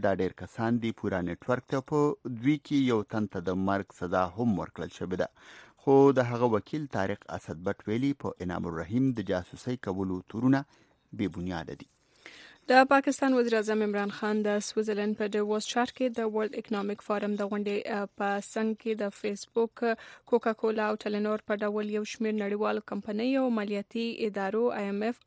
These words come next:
Speaker 2: او ایشین ډیولپمنټ مشرانو سره لیدلي او ورسره په هیواد کې د سرمایه کارۍ په موضوع خبرې کړي. عمران خان د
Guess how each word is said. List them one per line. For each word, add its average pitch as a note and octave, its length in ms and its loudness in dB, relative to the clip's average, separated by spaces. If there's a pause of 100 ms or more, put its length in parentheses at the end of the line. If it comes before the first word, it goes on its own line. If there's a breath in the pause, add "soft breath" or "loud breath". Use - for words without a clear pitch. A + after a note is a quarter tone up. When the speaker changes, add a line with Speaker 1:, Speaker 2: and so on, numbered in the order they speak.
Speaker 2:
او A3 60 0 (580 loud breath)
ایشین A3 400 0 (140)
ډیولپمنټ G#3 580 -4
مشرانو G#3+ 540 -2
سره G3+ 240 -8
لیدلي B3 340 -2
او F4 80 0
ورسره D4 560 -2
په A#3+ 80 -4
هیواد B3+ 340 0
کې B3+ 160 -2
د G#3+ 140 -4
سرمایه G#3 500 -4
کارۍ A3+ 360 -4
په G#3 120 -4
موضوع G#3 280 -6
خبرې G3 340 -6
کړي. G#3 180 2 (480 loud breath)
عمران C#4+ 300 6
خان D4+ 200 6 (460)
د - 20 0